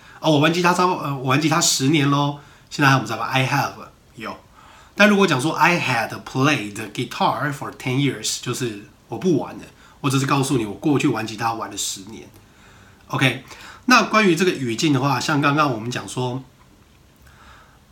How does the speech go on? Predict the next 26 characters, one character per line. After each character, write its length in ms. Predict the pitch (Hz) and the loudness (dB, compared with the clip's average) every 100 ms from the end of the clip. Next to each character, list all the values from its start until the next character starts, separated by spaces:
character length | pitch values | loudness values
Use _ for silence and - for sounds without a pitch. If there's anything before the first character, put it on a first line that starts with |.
| - _ _ - - _ | -20 _ _ -20 -20 _
“I 160 | - 143 | 2 6
know 320 | 147 165 147 | 6 4 2
him, 260 | 104 98 101 - - | 0 -6 -14 -20 -4
I 160 | 139 | 0
knew 340 | 131 139 147 135 | 4 4 4 2
him”。 180 | 104 101 - | -2 -10 -16
其 160 | - 185 | -2 2
实 280 | 196 196 185 - _ _ _ _ - _ _ _ | 4 2 0 -12 _ _ _ _ -20 _ _ _
如 160 | 175 226 | 2 4
果 100 | 160 | 4
今 120 | 175 | 4
天 60 | |
有 60 | 156 | 4
人 160 | 123 147 | 2 0
问 140 | 143 | 0
你 100 | 110 | -2
说， 220 | 98 107 104 | -6 -8 -4
“Do 140 | 127 123 | 2 4
you 140 | 165 | 4
know 220 | 190 196 | 4 2
him？” 420 | 196 208 214 214 214 - | 2 2 0 -4 -8 -6
跟 260 | 160 170 - | -4 -4 -4
“Did 300 | - 107 147 | -4 -2 2
you 80 | 156 | 4
know 240 | 165 165 | 4 2
him？”， 500 | 165 180 190 202 214 | 2 2 4 2 0